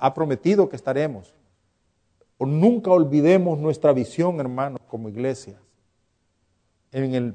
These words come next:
por el nombre de Dios yo se los pido, no olvidemos que somos una iglesia y que tenemos un destino, y que Dios está con nosotros, y que Dios quiere que usted actúe en esa fe.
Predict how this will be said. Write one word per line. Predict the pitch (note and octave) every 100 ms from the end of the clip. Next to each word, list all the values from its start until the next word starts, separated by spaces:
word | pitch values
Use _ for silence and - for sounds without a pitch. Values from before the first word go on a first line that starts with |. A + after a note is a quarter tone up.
| - _
por | C3+ C3
el | A#2+ B2+
nombre | F3 G#3+ F#3
de | D#3
Dios | C3+ D#3 E3
yo | D3+
se | - C#3
los | A#2+
pido, | - D#3+ C#3+ A#2
no | C3 D3+
olvidemos | F#3 E3 D#3 F3 D#3 G#2+ - _ _ _
que | - B2+
somos | - F#3 F3+ -
una | E3+
iglesia | C#3 D3+ D#3+ E3
y | C#3+
que | D3
tenemos | C3 C#3+ D#3 -
un | D#3+
destino, | C#3 - D#3+ C#3+ G2 _ _ _ _ _ _ _ _ -
y | D3+
que | C#3 C3+
Dios | E3 G3 D3+
está | - D3+
con | D3+ C#3+
nosotros, | C3 - D3 - F#2+ _ _ _ _ _ _ _ _ _
y | D#3
que | C#3+ C#3+
Dios | B2 E3 G3 F#3 - -
quiere | D#3+ F#3 E3+ C#3+
que | -
usted | B2+ - D#3+
actúe | D3+ - - - G#3+ E3 A2 F2+ -
en | C3 D3
esa | D3+ C3+
fe. | - D#3+ A2+